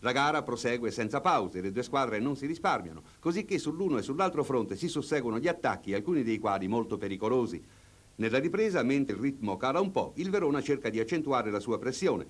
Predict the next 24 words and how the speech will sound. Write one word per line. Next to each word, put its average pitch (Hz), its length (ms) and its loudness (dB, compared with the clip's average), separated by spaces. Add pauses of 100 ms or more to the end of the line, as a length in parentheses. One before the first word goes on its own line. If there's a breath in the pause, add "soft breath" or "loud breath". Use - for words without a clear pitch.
(120)
ben 185 200 2
contenuta 170 440 0
peraltro 117 440 0
dai 101 120 0
rossoneri, 117 560 0 (160 loud breath)
che 139 120 0
rispondono 196 520 0
con 131 140 0
rapidi 135 380 -2
contropiede. 101 720 0 (180)
Sfiorano 127 540 0
così 113 240 0
la 117 100 0
segnatura 117 480 -2
al 104 80 -2
diciottesimo, 127 680 -2
quando 113 320 0
Ginulfi 120 500 0
salva 117 380 -2
fortunosamente 127 800 0
sulla 98 240 -6
conclusione 104 480 -2
di 123 80 -4
Vincenzi, 160 520 -2